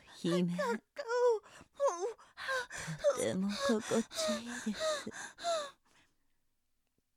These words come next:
あなたもそう思いませんか？あら、そんな青ざめた顔をして。このくらいで驚いてい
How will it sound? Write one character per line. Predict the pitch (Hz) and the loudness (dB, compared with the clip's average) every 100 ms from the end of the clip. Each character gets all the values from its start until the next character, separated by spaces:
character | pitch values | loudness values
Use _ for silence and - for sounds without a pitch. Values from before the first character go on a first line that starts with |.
| - | 0
あ | 220 220 | 4 6
な | 226 | 4
た | 233 220 | 2 2
も | 202 196 | 2 0
そ | - 233 | 4 6
う | 220 214 214 | 8 8 8
思 | 214 233 | 8 8
い | 240 | 8
ま | 247 262 | 6 2
せ | - 269 | -2 -2
ん | 262 247 | -2 -6
か？ | - 214 190 196 247 277 - _ 679 587 587 403 370 349 508 - - - - - 587 554 349 320 240 - - _ _ 381 392 587 - - 427 508 932 906 554 440 | 0 4 4 4 2 0 -6 _ -10 -8 -8 -8 -8 -6 -10 -12 -16 -16 -16 0 4 4 2 -4 -8 -12 -20 _ _ -10 -8 -8 -10 -14 -8 -4 -4 -4 -6 -2
あ | |
ら、 | 156 185 622 - 554 571 554 494 403 440 453 427 | 0 0 -2 -4 -4 -2 4 4 4 0 -6 -8
そ | - - 170 | -12 -6 -4
ん | 131 131 139 | -2 -4 -4
な | 139 131 147 | -4 -2 0
青 | 151 | 2
ざ | 156 - - | 4 2 2
め | 180 | -2
た | - - | -4 -6
顔 | 480 466 | 0 2
を | |
し | 403 440 415 - | 4 4 2 -4
て。 | - - 453 427 370 392 392 403 403 403 392 - - - - 466 466 440 - - | -12 0 2 2 0 -2 0 0 2 2 2 -2 -20 -20 -12 -6 -6 -6 -12 0
こ | 208 208 | 6 8
の | 208 220 | 8 6
く | - 208 | 4 4
ら | 208 208 | 6 6
い | 214 | 6
で | 196 | 4
驚 | 196 202 196 196 | 2 2 0 -2
い | |
て | - | -2
い | 453 | -4